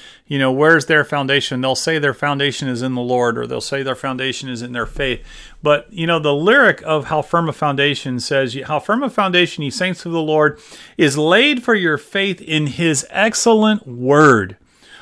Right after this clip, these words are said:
What more can he say than to you he has said, to you who for refuge to Jesus have fled?" So in other words, for you, the believer that has fled to Jesus, what more can he say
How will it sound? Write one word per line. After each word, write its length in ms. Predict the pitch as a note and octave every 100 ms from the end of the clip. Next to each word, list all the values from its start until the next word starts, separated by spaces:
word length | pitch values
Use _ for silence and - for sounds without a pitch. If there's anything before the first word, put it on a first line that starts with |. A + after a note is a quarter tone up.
| -
What 240 | D3 D#3+
more 280 | D#3 E3 A3+
can 200 | A#3+ A3
he 140 | G#3 F3+
say 360 | - G3 G3
than 180 | F3+ E3
to 100 | C3+
you 360 | C#3 E3 G3 G#3
he 200 | E3+ F3+
has 240 | D#3 C3
said, 640 | - - G#3 D3 C#3+ C#3+ - _ _ _ _ _
to 140 | - E3+
you 260 | F3+ A3+
who 160 | G3 G#3
for 180 | F3 F3+
refuge 600 | E3 E3 D#3+ E3+ D3+ -
to 80 | C3+
Jesus 420 | C#3 C#3 C3 -
have 140 | C3
fled?" 340 | - C3 B2 A#2+
So 160 | E3
in 80 | D#3+
other 200 | G3 G3
words, 340 | F3+ E3+ D#3 - -
for 140 | D#3+
you, 200 | D#3+ A3
the 100 | A#3
believer 580 | A3 G3 B2+ B2+ D3+ - _ _ _
that 140 | C#3+
has 120 | C#3+ C3+
fled 360 | E3 E3+ G3
to 80 | G#3
Jesus, 500 | E3+ D#3 B2+ C#3+ -
what 260 | C#3 F3+ G#3
more 240 | G3 G3
can 180 | - F#3
he 120 | F#3
say 400 | - C#3 B2+ B2